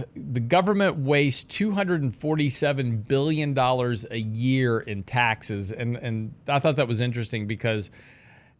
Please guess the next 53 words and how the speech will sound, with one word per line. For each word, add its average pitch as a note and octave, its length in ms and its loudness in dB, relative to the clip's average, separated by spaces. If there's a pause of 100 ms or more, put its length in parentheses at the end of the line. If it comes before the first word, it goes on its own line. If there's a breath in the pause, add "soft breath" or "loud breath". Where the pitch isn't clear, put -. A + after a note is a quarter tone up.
(100)
you E3 100 0
know, A#2+ 240 2
in D3 160 0
any A3+ 220 2
business, C3 760 2 (760)
if C#3 260 0
you, F3 340 0 (300)
you D#3 100 -4
know, G#2+ 320 -2
just C3+ 320 -2
kind C#3+ 220 0
of A2+ 80 -4
just A2 300 0
send C#3+ 240 2
money B2 280 2
here A#2+ 340 4
or A2+ 40 2
there A2+ 380 2
or G#2+ 100 0
whatever, G#2+ 480 0
you G#2+ 200 -2
eventually A2+ 380 -2
go A2+ 220 0
out G#2 160 0
of G2 100 -6
business. A#2+ 440 2
You A2 40 -4
just A2 200 -2
can't G#2 240 -4
print G#2 200 -6
more. C3 240 2
And A2 120 0
kind C3 180 4
of A2+ 80 2
in G#2+ 160 -2
government, A#2 560 2
it's G#2+ 300 -4
just A#2+ 200 -4
this B2 200 -4
idea A2+ 320 0
of G#2 80 -4
spend B2 280 0
more G#2+ 140 0
money. A#2 380 0
And G#2+ 100 -2
if - 160 -10
you A2+ 100 -4
didn't A2+ 220 0
spend A#2 240 -2
enough, A2 300 2
spend A2 260 -4
more G#2 160 -4
money. A2 320 -2